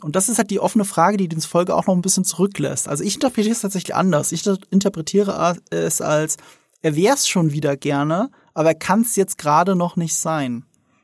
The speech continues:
Zum Beispiel, er kann sich dieses Hemd ja auch nicht leisten, wie wir wissen. Also er müsste es stehlen, aber ein Saul Goodman hat es sich ja verdient, da zu stehen, wo er ist.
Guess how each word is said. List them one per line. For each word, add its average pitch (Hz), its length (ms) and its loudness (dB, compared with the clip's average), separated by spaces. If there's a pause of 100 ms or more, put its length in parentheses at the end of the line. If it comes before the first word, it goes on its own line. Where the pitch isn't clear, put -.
(260)
Zum 170 140 0
Beispiel, 160 320 2
er 147 80 0
kann 180 280 0
sich 185 220 -4
dieses 165 340 -4
Hemd 165 200 -4
ja - 80 -4
auch 147 120 -4
nicht 151 160 -4
leisten, 156 420 -2
wie 127 100 -8
wir 123 140 -8
wissen. 131 320 -10 (400)
Also 147 140 0
er 156 60 4
müsste 202 380 4
es - 160 0
stehlen, 151 720 -2 (280)
aber 156 260 4
ein 147 160 0
Saul 147 200 2
Goodman 170 440 -2
hat 160 140 -2
es 170 160 -2
sich 170 140 -2
ja 160 100 2
verdient, 151 800 0
da 135 180 0
zu - 140 -4
stehen, 131 320 -2
wo 127 100 0
er 123 140 0
ist. - 260 -6